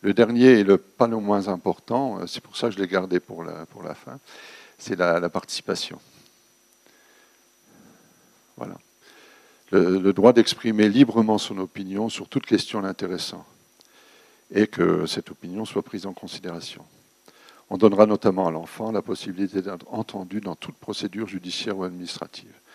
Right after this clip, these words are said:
Alors ça, je peux vous dire que c'est un droit qui est largement galvaudé et, euh,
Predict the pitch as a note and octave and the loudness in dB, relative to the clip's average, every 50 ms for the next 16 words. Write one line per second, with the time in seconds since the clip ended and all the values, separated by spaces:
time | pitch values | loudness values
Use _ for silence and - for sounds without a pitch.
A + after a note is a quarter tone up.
0 | - - - - _ _ - E2+ - - - F#2+ - - - E2 E2+ E2+ E2+ G#2 | -20 -20 -20 -20 _ _ -8 -8 -6 -6 -6 -6 -6 -8 -10 -8 -8 -10 -10 -10
1 | G2+ - _ - E2 - F2+ F2+ F2 E2+ - - E2+ E2 E2+ - - F#2 G#2 G2+ | -14 -14 _ -16 -16 -16 -14 -16 -16 -16 -14 -14 -14 -14 -14 -14 -10 -10 -10 -10
2 | - - - - D#2+ E2 D#2+ E2 E2 E2 - - - F2+ G2 G#2 G2+ G2 G2+ F#2+ | -12 -18 -18 -18 -16 -16 -16 -16 -18 -18 -20 -14 -6 -4 -4 -4 -4 -4 -8 -8
3 | F#2 F#2+ G2 F#2+ F2 F#2 F2 F2 E2 D#2+ E2+ F2 - F#2+ G#2 G#2+ G2+ G2+ G#2 G2 | -6 -6 -8 -8 -6 -6 -6 -6 -6 -12 -12 -10 -10 -10 -10 -10 -10 -12 -14 -16
4 | F2+ F#2 - - - - _ _ - - - - - - - - _ _ _ - | -18 -18 -18 -18 -20 -20 _ _ -20 -20 -20 -20 -20 -20 -20 -20 _ _ _ -16
5 | - - - | -14 -12 -14